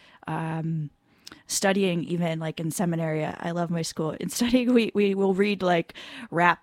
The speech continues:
biographies of rappers growing up in, like, the Bronx in New York and listening how, like,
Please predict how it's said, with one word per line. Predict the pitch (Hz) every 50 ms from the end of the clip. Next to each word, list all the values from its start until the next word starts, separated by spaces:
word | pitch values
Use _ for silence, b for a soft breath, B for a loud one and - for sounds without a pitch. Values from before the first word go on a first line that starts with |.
| _ _ -
biographies | 180 175 165 170 170 175 175 180 - - 175 160 156 185
of | 165 147
rappers | 156 165 165 180 - - 170 156 156 160 - -
growing | - 175 165 170 165 170 165
up | 160 156 160 - - -
in, | 180 170 151 156 165 156
like, | 160 151 - 165 - _ - - - -
the | 220 160
Bronx | 151 - 190 180 160 143 143 - - - -
in | 175 165 165
New | 165 170
York | 165 165 165 151 110 220 - - -
and | 185 170 165 170
listening | 180 175 - - 185 170 165 160 165 165
how, | 165 165 170 160 160 160 160 160
like, | 156 - - - -